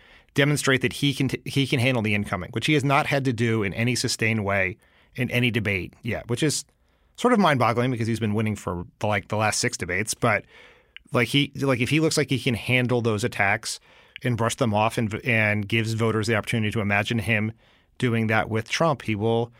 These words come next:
he will come out of the debate in the same position he went in, which is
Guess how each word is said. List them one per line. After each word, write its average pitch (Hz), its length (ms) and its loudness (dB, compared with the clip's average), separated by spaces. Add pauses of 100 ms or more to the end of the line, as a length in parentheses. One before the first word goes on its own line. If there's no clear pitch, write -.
(440)
he 117 120 -4
will 120 120 0
come 120 220 0
out 117 140 4
of 123 60 2
the 123 80 0
debate 110 220 2
in 120 80 -2
the 113 60 -2
same 117 180 0
position 120 300 -2
he 123 40 -2
went 120 140 -2
in, 147 180 0
which 92 200 -6
is 101 300 -4